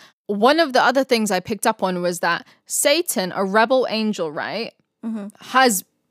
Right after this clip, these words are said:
Speaker 1: pronounced from even when he was, from, from the very jump, yeah, from the get-go, he was trying to say that God is unjust, he's unfair, he, he does all this and that, he's demanding us to worship him,
Speaker 2: Mm.
Speaker 1: right?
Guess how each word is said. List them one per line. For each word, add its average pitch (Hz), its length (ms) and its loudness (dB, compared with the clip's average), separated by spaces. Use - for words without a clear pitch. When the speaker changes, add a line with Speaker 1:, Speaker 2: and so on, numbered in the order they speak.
Speaker 1:
pronounced 226 720 0
from 233 300 2
even 254 260 2
when 220 160 2
he 233 160 0
was, 190 400 -2
from, 294 380 0
from 277 220 -4
the 247 100 0
very 233 360 2
jump, 180 360 -4
yeah, 170 160 -2
from 214 180 -6
the 202 60 -4
get-go, 180 600 -4
he 254 160 -4
was 262 140 0
trying 220 180 0
to 202 60 -2
say 202 200 0
that 175 340 0
God 220 180 2
is 208 220 2
unjust, 202 1080 0
he's 190 300 -10
unfair, 190 840 0
he, 214 540 -4
he 233 220 -4
does 226 240 4
all 214 160 2
this 208 200 0
and 208 120 -4
that, 180 100 2
he's 208 180 -2
demanding 226 480 2
us 208 120 -4
to 208 120 -8
worship 202 400 -4
him, 180 380 -8
Speaker 2:
Mm. 214 140 -6
Speaker 1:
right? 185 420 -2